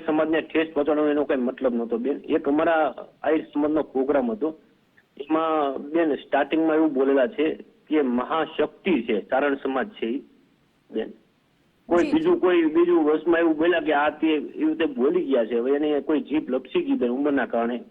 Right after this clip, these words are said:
Speaker 1: પંચ્યાસી વર્ષની ઉંમર છે બેન.
Speaker 2: જીલુજી,
Speaker 1: તો
Speaker 2: આપ કહી
Speaker 1: માટે
Speaker 2: રહ્યા છો,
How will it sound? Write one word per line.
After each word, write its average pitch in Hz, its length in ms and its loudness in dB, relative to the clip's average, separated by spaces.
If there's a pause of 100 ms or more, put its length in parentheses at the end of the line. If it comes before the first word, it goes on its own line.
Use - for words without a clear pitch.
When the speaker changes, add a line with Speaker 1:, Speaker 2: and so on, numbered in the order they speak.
Speaker 1:
પંચ્યાસી 156 400 -2
વર્ષની 143 360 0
ઉંમર 139 320 0
છે 104 120 -10
બેન. - 220 -6 (1080)
Speaker 2:
જીલુજી, 277 320 2
Speaker 1:
તો 427 100 4
Speaker 2:
આપ 392 100 0
કહી 392 220 0
Speaker 1:
માટે 359 160 2
Speaker 2:
રહ્યા 370 120 2
છો, 381 180 -6